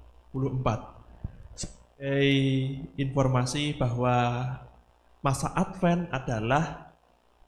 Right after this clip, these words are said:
permulaan dari rangkaian tahun liturgi. Jadi, siklus liturgi secara tahunan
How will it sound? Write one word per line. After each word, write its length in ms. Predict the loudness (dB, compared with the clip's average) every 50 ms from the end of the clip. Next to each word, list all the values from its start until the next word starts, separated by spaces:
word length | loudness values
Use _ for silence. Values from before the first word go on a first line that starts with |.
| _ -6 -2
permulaan 720 | 0 0 2 2 2 2 2 2 2 4 2 2 2 0 0 0
dari 560 | 0 0 0 0 0 0 0 0 0 0 0
rangkaian 960 | 0 -2 -2 -4 -4 -4 -2 0 0 0 0 -2 -4 -6 -6 -8 -8 -8 -4
tahun 640 | -2 -2 0 2 4 6 6 6 4 2 -2 -4 -4
liturgi. 640 | -4 -2 0 0 0 0 0 -2 -4 -4 -6 -10 -16 -20 -20 _ _ _ _ _ -20 -20 -20 _ _ _ _ _ _ _
Jadi, 560 | -10 -8 -6 -4 -4 -2 -2 -4 -4 -6 -8 -12 -12
siklus 720 | -10 -8 -8 -4 -2 -2 0 0 0 0 -2 -2 -4 -4
liturgi 800 | -6 -4 -4 -4 -4 -4 -4 -2 -2 0 0 0 -2 -6 -10 -16 -18 -20 -20 -20 -20 -20 -20 -20 -20 -20 -20 -20 -18 -16 -16
secara 320 | -8 -4 -2 -2 0 -2
tahunan 800 | 0 0 0 0 0 0 0 0 0 -2 -2 -6 -10 -14 -18 -20